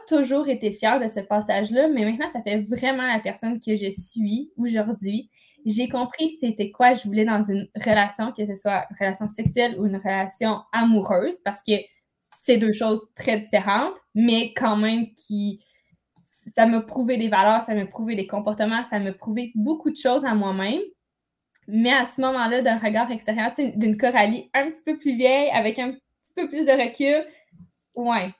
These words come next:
c'était, c'était le dark side, là. C'était pas le dark side de TikTok <laughs> comme dans d'autres épisodes, mais c'était le dark side de, de Coralie un peu. Puis,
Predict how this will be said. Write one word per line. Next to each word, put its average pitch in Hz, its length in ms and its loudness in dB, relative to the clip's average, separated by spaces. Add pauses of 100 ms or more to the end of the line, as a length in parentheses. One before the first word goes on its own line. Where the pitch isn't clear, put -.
(180)
c'était, 233 440 0
c'était 254 400 4
le 226 40 -2
dark 220 340 6
side, 202 440 2
là. 190 240 -2
C'était 240 240 -2
pas 330 160 8
le 302 100 2
dark 302 240 6
side 320 320 2
de 294 180 6
TikTok 330 460 4
<laughs> - 140 -10
comme 294 120 0
dans 277 180 8
d'autres 285 260 2
épisodes, 302 380 0
mais 311 100 -4
c'était 403 240 -4
le 269 40 -4
dark 240 260 2
side 247 300 0
de, 208 420 -2
de 247 120 -6
Coralie 220 440 -4
un 214 220 -4
peu. 269 300 -4
Puis, 226 240 -6